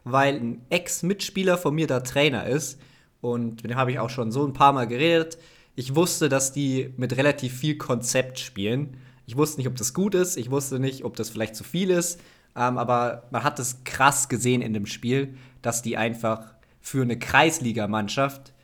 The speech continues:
sehr viel taktische Vorgabe haben. Und so lief das Spiel dann die meiste Zeit so,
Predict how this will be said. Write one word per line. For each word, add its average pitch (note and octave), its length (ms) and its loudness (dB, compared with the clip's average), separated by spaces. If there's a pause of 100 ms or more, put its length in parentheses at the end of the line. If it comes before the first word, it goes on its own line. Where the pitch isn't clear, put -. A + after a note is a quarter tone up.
(340)
sehr C#3+ 320 4
viel C3 360 0
taktische B2+ 460 2
Vorgabe F#2+ 580 2
haben. G#2+ 380 -2 (500)
Und B2+ 140 0
so B2+ 100 0
lief B2+ 200 -2
das C3 140 0
Spiel D#3 200 -4
dann C3+ 140 4
die A#2+ 80 0
meiste C3 380 2
Zeit B2 300 0
so, E3 440 0